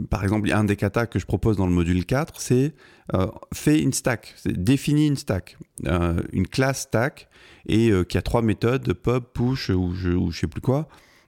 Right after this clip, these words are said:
ou count, et tu dois simplement traduire l'intention, écrire les tests de cette, de cette classe. T'es même pas obligé, à la rigueur,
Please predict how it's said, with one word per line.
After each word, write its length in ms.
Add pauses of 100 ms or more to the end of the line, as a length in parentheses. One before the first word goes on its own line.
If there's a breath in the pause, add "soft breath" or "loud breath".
ou 80
count, 320 (420 loud breath)
et 120
tu 140
dois 500 (420)
simplement 600
traduire 480
l'intention, 520 (180)
écrire 360
les 100
tests 420
de 80
cette, 260 (160)
de 60
cette 200
classe. 340 (320 loud breath)
T'es 100
même 200
pas 120
obligé, 360
à 60
la 120
rigueur, 380